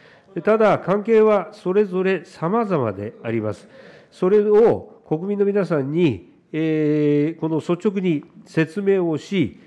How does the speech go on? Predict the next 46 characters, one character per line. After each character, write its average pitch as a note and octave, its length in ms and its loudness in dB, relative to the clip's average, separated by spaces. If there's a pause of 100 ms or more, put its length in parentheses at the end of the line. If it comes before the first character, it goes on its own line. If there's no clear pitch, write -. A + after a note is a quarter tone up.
(280)
え D3 100 2
ー、 C#3+ 40 0
信 E3+ 200 -4
頼 E3+ 160 2
の E3 100 0
回-、 E3+ 380 -2
え D3+ 60 -6
ー、 C#3 100 0
政 E3 300 -2
治 E3 60 -2
の D#3+ 60 0
信 F3 200 -8
頼 F3 160 -2
回 F3 200 -2
復 G3 140 -8
の F3+ 140 -4
た F#3+ 180 -4
め A#3 140 -2
に、 A#3 240 -4 (280)
え D3 160 2
ー、 C#3+ 40 -2
努 F3+ 120 2
力 E3+ 180 0
す - 140 -8
る E3 120 -2
こ F#3+ 140 -4
と A3+ 120 -2
は D3 160 0
重 C3+ 200 -2
要 D3 180 0
で D3 260 -2
あ C#3+ 80 -2
り、 G#2+ 160 -4 (280)
そ A#3 200 -4
し - 120 -12
て A#3 160 2
何 G3+ 300 -2
よ G3+ 100 2
り G3+ 100 -2
も G#3+ 340 0
未 F#3 180 -4
来 A#3 160 2
に E3+ 80 2
向 C3 80 -4
け A#2+ 140 -2
て F#2+ 200 -10